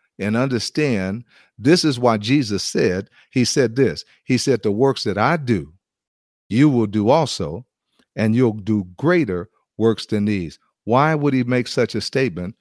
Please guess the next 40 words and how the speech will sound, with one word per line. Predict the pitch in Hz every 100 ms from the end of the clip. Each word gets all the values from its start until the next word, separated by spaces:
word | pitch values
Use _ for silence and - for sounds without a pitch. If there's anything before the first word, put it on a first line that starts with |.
| _ _
Because | 120 110 120 104
he | 143 165
knew | 131 123
he | 117
was | 123 101 -
going | 120 123 117
to | 117
the | 104
Father, | - 131 107 92 95 _ _ -
and | 95
that | 113 131
meant | 131 113 98 170 _ _
that | 117 92
his | 131 135
spirit | - - 131 95 92 _ _ -
would | 98
actually | 101 107 - 98
be, | 98
be | 95 95
coming | - 127 104
in | 110 104
us, | 87 87 _ _ _ -
and | 87 87
we | 113 139
would | 101 95
now | 104 107 104
be | 104 98
able | 95
to | 87
move | 95 131 104 87 92 _ _ _ _
in | 98 95
power. | - 90 80 85 _ _ -
That's | 90 123 143 -
what's | 123 117 -
about | 92 101 107
to | 87
come | - 120 90
upon | 85 104 90
the | 85
earth. | 87 76 73